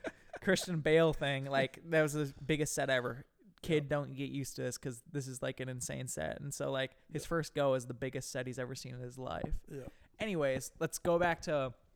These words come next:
Speaker 1: you know, this is some connection with the De Niro and Scorsese thing, but another, like, out of those three guys, like, with, uh, Pesci, De Niro, and then there's,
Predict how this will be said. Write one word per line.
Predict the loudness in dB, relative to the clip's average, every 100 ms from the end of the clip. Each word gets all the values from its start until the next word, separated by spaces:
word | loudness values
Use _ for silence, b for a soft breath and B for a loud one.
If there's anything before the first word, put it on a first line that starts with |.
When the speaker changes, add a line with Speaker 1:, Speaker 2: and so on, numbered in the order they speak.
| -14
Speaker 1:
you | -6
know, | -6
this | -6
is | -8
some | -8
connection | -4 -4 -2 -6
with | -6
the |
De | -8
Niro | -6 -6 -6
and | -8
Scorsese | -12 -8 -8 -6 -6 -8
thing, | -14 -8
but | -6
another, | -2 -2 0 -2
like, | -4 -8 -16 -20 -20 -20 -2
out | 0
of | 2
those | 0
three | -2 -2
guys, | 0 2 2 2
like, | -2 -4 b b b -4
with, | -4 -4 -10 _ -2
uh, | 0 8
Pesci, | 8 8 2 0 0
De | -2
Niro, | 2 2 2
and | 0 -2
then | 0
there's, | -2 -2 -8